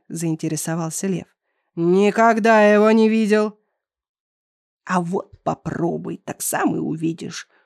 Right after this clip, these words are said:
что я тут ни при чем». Лев согласился. Дал он мужику денег, и тот купил для льва три бочки крепкого вина.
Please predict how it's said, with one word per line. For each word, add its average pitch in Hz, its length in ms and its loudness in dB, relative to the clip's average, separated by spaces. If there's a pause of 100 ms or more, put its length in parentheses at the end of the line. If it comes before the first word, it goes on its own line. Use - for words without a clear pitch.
(120)
что - 300 -6
я 156 200 -6
тут - 220 -4
ни 226 60 6
при 285 240 0
чем». 214 480 2 (800)
Лев 170 200 -2
согласился. 302 880 -6 (580)
Дал 202 420 -2
он 175 100 -2
мужику 160 460 -6
денег, 185 540 -4 (560)
и - 80 -6
тот - 240 -2
купил 285 440 -2
для 170 220 -2
льва 220 340 -4 (180)
три 330 200 2
бочки 220 420 -4
крепкого 175 560 -8
вина. 170 420 -8